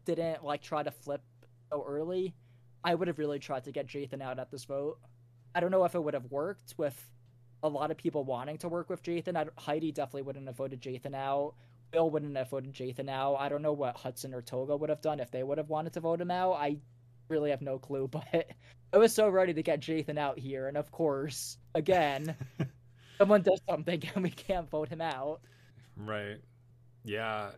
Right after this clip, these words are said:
Speaker 2: it's, uh, yeah, I don't know. I mean, it wasn't really anything that Jathan explicitly did this time <laughs> to save himself. Uh, just, uh, Will trying to take advantage of a moment, and unfortunately, it's,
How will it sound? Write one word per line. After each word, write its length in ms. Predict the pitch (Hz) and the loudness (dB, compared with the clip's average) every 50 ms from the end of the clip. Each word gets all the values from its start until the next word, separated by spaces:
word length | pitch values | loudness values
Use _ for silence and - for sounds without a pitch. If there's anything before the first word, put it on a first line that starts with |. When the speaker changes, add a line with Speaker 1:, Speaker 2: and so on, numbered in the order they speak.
| - | -14
Speaker 2:
it's, 380 | - - 107 - - - - - | -10 -10 -10 -10 -10 -14 -12 -8
uh, 400 | 107 107 107 104 104 101 101 101 104 - - - _ _ _ - - - - - - - | -8 -6 -6 -6 -6 -6 -8 -10 -12 -18 -20 -20 _ _ _ -20 -20 -20 -20 -14 -6 -2
yeah, 200 | 107 113 139 151 | 2 4 4 4
I 40 | 151 | 4
don't 100 | 165 185 | 6 6
know. 140 | 185 151 | 6 4
I 120 | 107 101 110 | 4 4 2
mean, 140 | 120 123 123 | 4 4 4
it 60 | 123 | 4
wasn't 260 | 123 135 143 151 143 | 4 4 2 2 2
really 200 | 135 135 135 131 | 2 4 4 4
anything 360 | 131 139 143 131 - 123 123 117 | 2 2 0 0 -2 -2 -2 -2
that 160 | 110 107 - - - - _ _ _ _ - - - - - | -4 -4 -4 -6 -18 -20 _ _ _ _ -20 -20 -20 -8 0
Jathan 360 | - 113 131 135 131 117 104 | 2 4 4 2 2 -2 -4
explicitly 540 | 104 - - - - 143 139 - 123 117 107 | -4 -6 -6 -2 -2 -2 -2 -2 -4 -4 -4
did 420 | 98 98 98 95 104 107 110 120 - - - - | 0 0 0 0 0 -2 -4 -10 -16 -20 -14 -8
this 180 | - 110 - - | -6 -6 -6 -4
time 420 | - - 104 98 98 104 117 107 - - - - - - - | -4 -2 -2 0 0 0 -2 -6 -10 -14 -18 -18 -18 -18 -18
<laughs> 320 | - - - - - 160 | -18 -18 -16 -10 -8 -6
to 140 | 120 117 120 | -4 -4 -2
save 240 | - 113 104 104 98 | 0 2 2 2 2
himself. 420 | 98 101 - 98 92 92 104 117 - - - - - - - - - - - _ _ - - | -2 -6 -4 -4 -4 -4 -4 -6 -10 -16 -18 -18 -20 -20 -20 -20 -20 -20 -20 _ _ -16 -12
Uh, 320 | 98 92 95 92 92 95 | -10 -10 -8 -8 -8 -8
just, 340 | 92 95 98 - - - - | -6 -6 -6 -8 -8 -8 -6
uh, 300 | 104 101 104 107 107 107 120 - - - - - - - - - _ _ - | -6 -4 -4 -6 -6 -8 -10 -14 -18 -20 -20 -20 -20 -20 -20 -20 _ _ -10
Will 380 | - 101 110 113 123 131 143 147 | -4 -2 0 2 2 0 0 -2
trying 360 | 135 - 117 110 110 113 113 | -4 -6 -6 -6 -4 -4 -4
to 340 | 110 104 104 101 101 101 104 - - - - - - - _ _ - - - - | -2 -2 -2 -2 -4 -6 -8 -12 -18 -20 -20 -20 -20 -20 _ _ -20 -20 -20 -12
take 200 | - - 127 127 | -6 -4 -2 -2
advantage 500 | 139 113 101 107 110 117 123 123 127 120 | -2 -2 0 -2 -2 -2 -2 -4 -4 -4
of 200 | 113 110 107 98 | -4 -4 -4 -4
a 40 | 104 | -6
moment, 500 | 104 104 110 135 143 147 151 156 - - - | -6 -4 -4 -2 -2 -4 -4 -6 -8 -10 -10
and 360 | 107 104 104 104 104 104 101 104 | -8 -8 -6 -6 -6 -8 -8 -8
unfortunately, 720 | 101 98 98 - - 120 120 - - 123 113 113 117 113 | -8 -8 -10 -8 -8 -8 -8 -8 -10 -10 -10 -10 -8 -8
it's, 540 | 107 104 - - - - - - - - | -8 -8 -10 -10 -12 -12 -14 -16 -18 -20